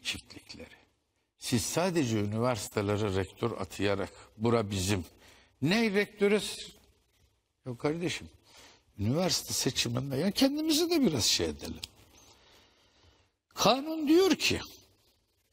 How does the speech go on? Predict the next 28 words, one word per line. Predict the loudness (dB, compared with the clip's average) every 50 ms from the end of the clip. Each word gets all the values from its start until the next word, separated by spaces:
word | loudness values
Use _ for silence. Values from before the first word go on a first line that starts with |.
| _ _ _ _ _ _ _ _ _ _ _ _ _ _ _ _ -20 -20 -20 _ _ _ -20 -20 _ _ 4
oylamayı | 6 6 6 6 6 4 4 4 2 0 0 0 2 2
yap, | 2 2 2 0 -6 -14 -16 -16 -18 _ _ _ _ _ _ _ _ _ _ _ _ _ _ _ _ _ _ _ -20 _ _ _ _ _ _
altı | 2 4 4 4 2 2 0 0
tane | 0 2 0 0 0 -2 -6 -6 -8 -12 -20 _ _ _ _
en | 4 4 4 4
fazla | 2 0 -2 -2 -2 -4 -4
oy | -2 0 0 0 0
alanı | 0 0 -2 -2 -2 -4 -2 -2
gönder | 0 0 0 -2 -4 -6 -10 -12 -14 -18
bana. | -20 -20 -20 -20 _ _ _ _ _ _ _ _ _ -4
Üniversitelerde | -2 0 2 4 4 2 2 0 -2 0 0 2 2 0 0 -2 -6 -4 2
oy | 4 6 6 4 2
kullanışında | 0 -2 0 2 2 2 2 0 -2 -2 -2 -2 0
herhangi | 2 2 4 4 4 4 4 2 2 0
bir | 0
problem | 2 2 2 2 4 2 0 0 4 4
yok, | 4 4 4
siz | 4 2 4 4 4
de | 2 2
biliyorsunuz. | 0 -4 -8 -10 -10 -10 -10 -12 -12 -16 -20 -20 _
Herkes | -2 0 0 0 0 0 -4 -4 -6 -8 -12 0
gizli | 2 4 4 4 2 -2 -4 0
kapaklı | 0 -2 0 0 -2 -2 -2 -4 -4 -4 -2 -2 0
ar-, | -2 -2 -2 0
şeyin | -2 2 2 4 4 4 4
arkasından | 2 2 2 0 -2 -2 -4 -6 -8 -8 -6
oyunu | -8 -8 -10 -10 -8 -10 -8 -4
kullanıyor. | -4 -4 -2 -2 -4 -4 -6 -10 -12